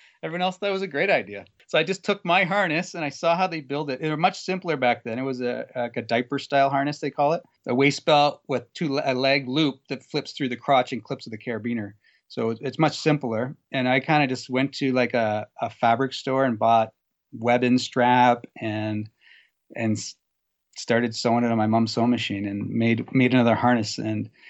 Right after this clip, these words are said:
the scary part was that, uh, I couldn't get an aluminum buckle for it. So my dad had a tool belt in the basement that looked pretty heavy duty. And I took the, the buckle off of the tool belt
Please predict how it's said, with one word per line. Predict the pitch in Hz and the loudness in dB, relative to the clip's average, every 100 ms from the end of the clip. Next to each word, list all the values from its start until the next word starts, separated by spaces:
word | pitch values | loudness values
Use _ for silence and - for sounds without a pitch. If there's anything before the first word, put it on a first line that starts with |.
| - 131 | -4 -2
the | |
scary | - - 139 147 | -2 2 2 4
part | 143 147 135 | 4 2 4
was | 139 127 123 - | 4 4 0 -4
that, | 127 113 113 - | -2 -2 -4 -6
uh, | 131 113 110 101 _ _ _ 127 | -4 -2 -4 -8 _ _ _ -14
I | |
couldn't | 117 - 170 | -6 -4 0
get | 170 | 2
an | 156 | 2
aluminum | 127 147 156 135 113 | 2 2 2 0 0
buckle | 147 151 120 110 | -2 -2 -8 -10
for | - 117 - | -12 -12 -12
it. | - _ _ - | -16 _ _ -16
So | - 113 110 104 _ _ - _ _ 123 | -6 -2 -2 -4 _ _ -20 _ _ -4
my | 113 | -2
dad | 110 135 160 | 2 4 4
had | 151 120 | 2 -2
a | |
tool | 113 - 185 165 | -6 -4 -2 0
belt | 127 113 113 | 2 2 0
in | 123 | -4
the | 107 | -4
basement | 139 143 151 127 110 104 _ _ _ _ _ _ 131 | 0 0 0 -8 -10 -10 _ _ _ _ _ _ -6
that | 131 _ | -6 _
looked | 160 - | -4 -4
pretty | - 143 | -2 -2
heavy | 139 131 123 | 0 0 -2
duty. | 113 139 135 | -2 -2 0
And | 110 | -2
I | |
took | 104 156 - | -6 -10 -8
the, | 120 110 113 | -6 -6 -6
the | 117 | -6
buckle | - 139 - 120 | -2 -2 0 0
off | 120 123 - | 2 2 -2
of | |
the | 107 | -14
tool | 104 156 151 | -8 -4 -4
belt | 123 104 101 | -2 -4 -6